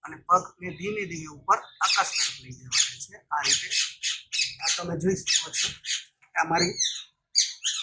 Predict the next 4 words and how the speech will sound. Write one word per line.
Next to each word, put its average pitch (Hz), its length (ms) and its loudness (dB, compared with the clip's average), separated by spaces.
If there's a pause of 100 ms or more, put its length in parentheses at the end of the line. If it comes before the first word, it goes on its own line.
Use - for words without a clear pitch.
(720)
પોઝિશન. 175 420 6 (3500)
બંને 196 240 8
પગ 185 220 2
સ્ટ્રેટ 202 400 4